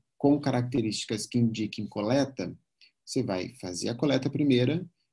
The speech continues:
e vai tentar fazer um antibiótico guiado pelo laboratório de preferência. É, hum, também você pode, é, optar por um antibiótico empírico, vai reavaliar esse paciente algumas horas, ali em vinte e quatro por oito horas,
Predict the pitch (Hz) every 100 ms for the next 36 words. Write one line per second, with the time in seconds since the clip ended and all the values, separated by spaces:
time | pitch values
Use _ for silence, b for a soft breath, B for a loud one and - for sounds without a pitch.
0 | _ - 147 131 123 135 127 127 127 127
1 | 135 127 127 127 123 117 113 139 123 117
2 | 123 127 123 117 127 123 123 110 110 113
3 | 120 127 131 147 117 - - - _ _
4 | _ _ _ _ - 117 117 113 113 113
5 | 113 110 110 110 - _ _ - 123 123
6 | 120 120 120 - _ - 143 123 113 120
7 | 123 110 - - - 120 120 120 110 107
8 | 101 95 110 - 104 107 107 110 120 113
9 | - 143 156 156 170 175 156 160 156 135
10 | 120 113 - 117 - 120 123 123 143 151
11 | 131 135 151 110 104 120 101 95 107 -
12 | 107 101 110 110 120 123 127 160 -